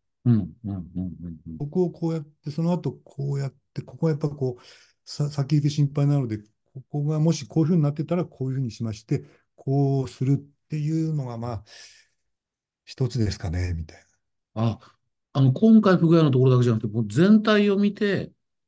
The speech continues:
Speaker 1: おっしゃってるわけですね。
Speaker 2: そうです、そうです。
Speaker 1: まずここ、次ここ、つ-、次これ、こう、これでこうでってこうおっしゃってる。
Speaker 2: そうです。
Speaker 1: はあはあはあ。
Speaker 2: はい。で、僕はあの、十年働けるように、
Speaker 1: うん。
Speaker 2: 入念にこうしたいって言ったもんだから、
Speaker 1: うん。
Speaker 2: こういう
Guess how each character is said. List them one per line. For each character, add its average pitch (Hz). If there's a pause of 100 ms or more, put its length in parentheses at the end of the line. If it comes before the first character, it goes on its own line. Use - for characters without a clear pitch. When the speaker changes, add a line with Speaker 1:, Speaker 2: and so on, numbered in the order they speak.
(260)
Speaker 1:
お 131
っ -
し 127
ゃ 143
っ 127
て 113
る 90
わ -
け -
で -
す -
ね。 131 (180)
Speaker 2:
そ 147
う -
で 95
す、 -
そ 87
う 80
で 78
す。 - (160)
Speaker 1:
ま 170
ず 156
こ 127
こ、 127 (120)
次 135
こ 127
こ、 120
つ-、 135 (360)
次 135
こ 127
れ、 120
こ 120
う、 107
こ 120
れ 123
で 117
こ 113
う 120
で 120
っ -
て 110
こ 117
う 117
お -
っ -
し -
ゃ 95
っ -
て 87
る。 92
Speaker 2:
そ -
う -
で - (360)
す。 120
Speaker 1:
は 120
あ 113
は 110
あ -
は 98
あ。 90
Speaker 2:
は 87
い。 -
で、 131
僕 135
は 131
あ 127
の、 123 (160)
十 123
年 120
働 98
け 110
る 101
よ 104
う -
に、 90 (420)
Speaker 1:
う 135
ん。 123
Speaker 2:
入 110
念 113
に 107
こ -
う 104
し -
た -
い 104
っ -
て 107
言 92
っ -
た -
も 117
ん -
だ 95
か 92
ら、 92 (180)
Speaker 1:
う 127
ん。 -
Speaker 2:
こ 98
う 92
い 87
う 82